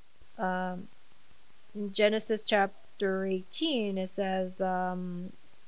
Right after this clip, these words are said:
Abraham, he, uh, he, he served the angels who came in the name of the Lord Jehovah, and he was also given a prophecy that he was going to have a son,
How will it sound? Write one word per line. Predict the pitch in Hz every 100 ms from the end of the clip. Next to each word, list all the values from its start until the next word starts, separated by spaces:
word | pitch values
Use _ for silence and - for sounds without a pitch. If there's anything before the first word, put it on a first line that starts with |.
| - - - - -
Abraham, | 202 202 196 202 196 202 185 185 180 180 180 190
he, | 196 185 185 185 180 185 - - - - - - - - - -
uh, | 190 185 185 185
he, | 185 185 190 185
he | - 208
served | 196 - 208 208 202 196 -
the | 196
angels | 240 311 214
who | 190
came | 185 208 202
in | 190
the | 180
name | 180 185
of | 180 180
the |
Lord | 175 180 175
Jehovah, | 175 175 202 202 175 175 - - -
and | 214 202
he | 208
was | 208
also | 208 208 208
given | 202 202 202
a | 190
prophecy | - 220 196 - 254 - 190 190
that | 185 185 185
he | 196
was | 190 190 190
going | - 196 202 202
to | 208
have | 190 208 208
a |
son, | 196 277 262